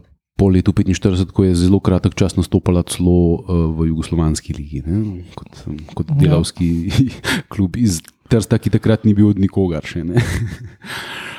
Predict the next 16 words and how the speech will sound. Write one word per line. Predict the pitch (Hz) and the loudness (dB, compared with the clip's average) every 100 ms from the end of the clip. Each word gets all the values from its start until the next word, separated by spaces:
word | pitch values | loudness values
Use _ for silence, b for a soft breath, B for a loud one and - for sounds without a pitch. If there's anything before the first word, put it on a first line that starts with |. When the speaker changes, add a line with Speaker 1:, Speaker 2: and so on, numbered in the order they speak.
| B | B
Speaker 1:
No | 127 147 | 2 4
ja, | 143 | 4
ampak | 110 104 - | 2 -2 -4
Primorje | - 113 127 135 120 | 0 2 2 2 0
je | 113 | 0
pač | - 117 - - | -2 -6 -6 -10
takrat, | 110 - 110 104 - | -10 -4 -4 -4 -2
eh, | 110 101 98 | 0 2 0
mislim, | 107 - | -2 -2
da | 101 | 0
obe | 92 85 | 0 0
tekme | 98 101 - 95 | 0 -2 0 0
izgubilo | 82 87 85 92 | 0 -2 0 2
zelo | 87 92 92 | 4 4 2
tesno | - 82 73 107 135 | 2 0 2 2 4
sicer | - 156 165 147 | 2 2 2 2